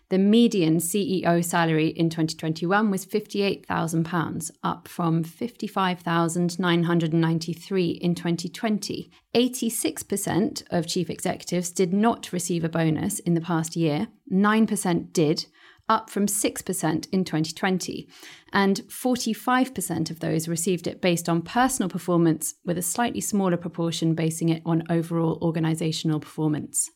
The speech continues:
So without further ado, we are joined by charity headhunter David Fielding, M B E, the founder and managing partner of Attenti. David specialises in recruiting chairs, trustees, chief executives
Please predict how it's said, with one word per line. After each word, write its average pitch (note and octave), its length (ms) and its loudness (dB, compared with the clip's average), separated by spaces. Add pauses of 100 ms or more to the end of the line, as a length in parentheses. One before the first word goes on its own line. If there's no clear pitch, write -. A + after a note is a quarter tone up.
So A3 320 4
without G#3+ 420 2
further F#3 280 4
ado, F3+ 400 2
we G3+ 260 2
are F3 160 4
joined F3+ 480 2
by F3 160 2
charity G#3 540 0
headhunter E3+ 800 -2
David F3 320 0
Fielding, F3+ 600 0
M E3+ 160 2
B E3+ 100 0
E, A#3+ 380 2 (220)
the F#3+ 140 0
founder G3 560 2
and F3 200 2
managing F#3 400 2
partner F3 460 0
of E3 220 -2
Attenti. G#3 640 -4
David G#3 320 4
specialises F3+ 720 2
in E3+ 160 6
recruiting E3 520 0
chairs, A3+ 480 2 (100)
trustees, G3 540 -2
chief - 280 -4
executives - 520 -4